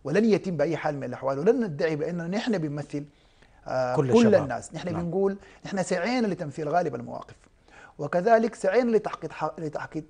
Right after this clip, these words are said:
Speaker 1: آه، حقيقة بسيطة، إنه ما في جهة حتمثل كل الناس، فبالتالي ده أكبر دافع
Speaker 2: لابد
Speaker 1: للحوار.
Speaker 2: كل الناس تجلس مع بعض.
Speaker 1: بالضبط كده، يعني أكبر
Speaker 2: نعم.
Speaker 1: دافع للحوار هو شنو؟ هو إنه ما في زول حيمثل كل الناس، وما في زول حيرضى بتمثيل كل الناس،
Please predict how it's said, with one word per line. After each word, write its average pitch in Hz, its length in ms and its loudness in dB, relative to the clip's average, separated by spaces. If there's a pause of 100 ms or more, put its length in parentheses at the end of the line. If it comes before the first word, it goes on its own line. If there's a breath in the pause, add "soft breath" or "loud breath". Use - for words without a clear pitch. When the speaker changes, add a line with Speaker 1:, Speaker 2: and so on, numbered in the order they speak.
Speaker 1:
آه، 143 160 -4
حقيقة 196 440 2
بسيطة، 220 560 0 (640 loud breath)
إنه 302 220 2
ما 285 180 6
في 240 140 0
جهة 226 260 -2
حتمثل 196 580 0
كل 196 240 -4
الناس، 123 280 -8
فبالتالي 185 680 2 (300 soft breath)
ده - 140 2
أكبر 302 260 4
دافع 214 340 2
Speaker 2:
لابد 139 220 4
Speaker 1:
للحوار. 156 180 6
Speaker 2:
كل 165 200 2
الناس 156 220 6
تجلس 143 280 0
مع 127 120 6
بعض. 92 260 -2
Speaker 1:
بالضبط 214 340 4
كده، 113 160 -10
يعني - 240 -2
أكبر 320 240 2
Speaker 2:
نعم. 190 100 2
Speaker 1:
دافع 240 260 0
للحوار 175 420 -4
هو 160 60 -12
شنو؟ 139 280 -14
هو 226 80 -4
إنه 262 140 -4
ما 262 140 2
في 233 80 -4
زول 202 140 -2
حيمثل 156 400 -6
كل 131 200 -14
الناس، - 260 -20 (300 loud breath)
وما 262 180 2
في 269 60 -2
زول 247 140 2
حيرضى 196 300 0
بتمثيل 139 400 -10
كل 117 200 -18
الناس، 113 200 -20